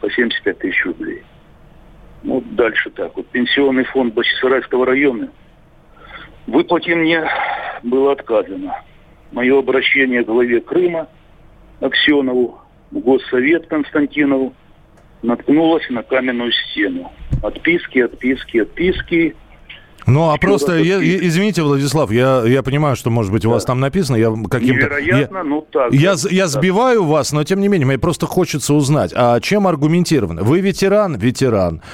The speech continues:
Speaker 2: Документы о том, что вы участник,
Speaker 1: Да,
Speaker 2: э,
Speaker 1: инвалид, да.
Speaker 2: да, что вы инвалид.
Speaker 1: Инвалид,
Speaker 2: Документ,
Speaker 1: да.
Speaker 2: документы есть. Мне просто интересно, какие слова
Speaker 1: Да.
Speaker 2: находят для отписок?
Speaker 1: Ну, вот дальше вот смотрите.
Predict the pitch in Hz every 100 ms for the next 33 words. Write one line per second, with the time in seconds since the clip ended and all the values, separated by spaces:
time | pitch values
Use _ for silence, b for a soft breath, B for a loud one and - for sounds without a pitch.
0 | B 98 135 175 190 202 170 185 185 170
1 | - 156 170 160 175 - 156 147 135 131
2 | 123 135 147 151 120 - 113 127 160 147
3 | - 156 220 180 151 110 95 - 107 120
4 | 165 220 214 160 170 202 214 190 151 120
5 | - 151 165 196 190 196 190 214 208 143
6 | 120 - - 185 175 233 - 202 208 226
7 | 165 - 175 113 95 127 - 139 - -
8 | - - _ - - - - - - -
9 | - - - - - - 180 220 196 226
10 | 220 170 147 - 160 165 127 101